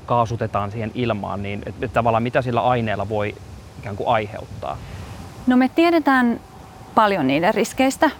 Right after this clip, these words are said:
Speaker 2: Ää, tosta esimerkiksi, tosta kyseisestä aineesta tiedetään, että se on vesistössä myrkyllistä ja haitallista, ja tiedetään, että, että sillä on, on vaikutusta niihin hyönteisiin. Eihän se, sitä muuten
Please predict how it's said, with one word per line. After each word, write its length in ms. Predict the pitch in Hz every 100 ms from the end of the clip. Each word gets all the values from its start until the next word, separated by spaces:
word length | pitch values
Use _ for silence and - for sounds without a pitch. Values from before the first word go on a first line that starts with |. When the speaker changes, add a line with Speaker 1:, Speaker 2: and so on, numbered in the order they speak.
| - - - -
Speaker 2:
Ää, 640 | 214 214 208 208 208 170 - - - - -
tosta 320 | 233 - 233
esimerkiksi, 680 | 220 220 220 214 214 - - 50 -
tosta 240 | 226 220 220 - -
kyseisestä 560 | 240 233 214 208 214
aineesta 400 | 202 202 202 -
tiedetään, 680 | 190 196 190 196 196 196 190 - - - -
että 180 | - -
se 80 | 233
on 80 | 226
vesistössä 680 | 196 202 - 196 - 202 - - -
myrkyllistä 580 | 196 196 196 190 -
ja 80 | 190
haitallista, 560 | 185 180 190 185 190 196
ja 100 | 185
tiedetään, 580 | 185 180 190 185 185 185
että, 280 | - 196 185 - - -
että 180 | 185 -
sillä 320 | 196 185 180
on, 400 | - 196 196 190 - - - 78 -
on 260 | 101 208 208
vaikutusta 580 | 196 190 190 190 - 196
niihin 400 | 196 196 196 208 -
hyönteisiin. 800 | 196 202 202 202 202 208 202 208 - - - -
Eihän 200 | 202 202
se, 200 | 196 127 -
sitä 260 | 208 190
muuten 460 | 190 190 196 196